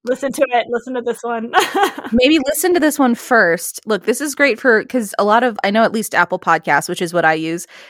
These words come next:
Speaker 2: goes backwards through time sometimes.
Speaker 1: Mm.
Speaker 2: And so you're getting this one first.
Speaker 1: Oh, yeah. Listen to this one.
Speaker 2: Listen to this one first and then listen to the brainstorming one.
Speaker 1: But if you didn't, that's okay.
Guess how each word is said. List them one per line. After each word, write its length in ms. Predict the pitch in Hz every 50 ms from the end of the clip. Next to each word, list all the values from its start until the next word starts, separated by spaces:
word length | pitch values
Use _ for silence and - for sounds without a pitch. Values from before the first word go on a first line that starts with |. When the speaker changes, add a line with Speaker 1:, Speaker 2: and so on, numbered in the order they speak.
| - _
Speaker 2:
goes 200 | 208 208 208 -
backwards 540 | - - 156 - - 226 240 247 226 -
through 180 | - - 294 277
time 400 | - 294 294 294 294 302 302 320
sometimes. 720 | 311 - 302 285 277 311 311 320 320 339 330 247 233 226
Speaker 1:
Mm. 40 | 214 _ _ _ _ _ _ _ - - - - - _
Speaker 2:
And 340 | - 220 214 202 208 220
so 180 | - - 233 202
you're 180 | 208 208 220 214
getting 260 | 196 247 262 269 254
this 140 | 262 269 -
one 160 | 226 202 202
first. 880 | - - - - 277 262 196 160 131 170 - - - - - - - _ _ _ _ _ - -
Speaker 1:
Oh, 140 | - 269 294
yeah. 380 | 311 320 311 349 370 359 311 233 - _ _ _ _ _ _ _ _ _ _ _ _
Listen 300 | 247 294 339 - 427 392
to 100 | 349 330 233
this 220 | 247 302 311 - -
one. 280 | 269 240 233 214 220 226 214
Speaker 2:
Listen 280 | 226 254 - - 285
to 60 | 311
this 220 | 302 285 285 - -
one 140 | 269 247 226
first 380 | - - 202 175 165 165 - _
and 200 | 220 202 196 180
then 200 | 185 190 190 190
listen 260 | 175 160 - - 175
to 80 | - 180
the 80 | 170
brainstorming 600 | 160 165 165 160 160 160 - - - 147 - 90 90
one. 300 | 110 110 95 98 - 196 _ _ _ _ _
Speaker 1:
But 100 | 254 262
if 60 | 254
you 160 | 320 330 247
didn't, 260 | 208 339 392 403 392 302
that's 200 | 302 302 - 339
okay. 420 | 311 320 - 370 330 220 - _